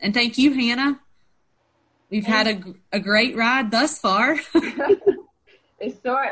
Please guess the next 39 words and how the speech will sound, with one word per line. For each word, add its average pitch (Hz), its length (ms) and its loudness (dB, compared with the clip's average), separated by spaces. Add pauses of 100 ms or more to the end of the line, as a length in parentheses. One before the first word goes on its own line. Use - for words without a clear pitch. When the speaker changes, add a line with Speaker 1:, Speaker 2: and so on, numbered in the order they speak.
Speaker 2:
Right 226 180 -4
now, 254 420 0
it's - 140 -16 (100)
just 285 280 -6
beginning. 220 480 -6
It's 202 100 -16
just 208 240 -6
beginning, 190 540 -8
but, 165 260 -4
Speaker 1:
Absolutely. 185 1000 -4 (480)
Speaker 2:
um, 190 40 -16
can't 170 160 -14
wait. 131 340 -14 (500)
Speaker 1:
Thank 233 240 0
y'all 196 180 0
for 190 160 -4
doing 180 320 -2
this. 160 400 -4
I - 40 -8
really 175 280 -2
appreciate 175 680 -4
it. 175 260 -4 (460)
Um, 160 440 -8
and, 165 360 -10 (180)
you 170 140 -14
know, 156 200 -8 (380)
appreciate 202 520 0
your, 202 340 0
your 220 160 0
dedication 196 840 0
to, 175 280 -4
to 170 340 -8 (140)
those 202 280 -2
students 190 340 -4
that 156 120 -6
come 185 320 0
behind 180 420 -6
you 180 220 -2
who 180 160 -2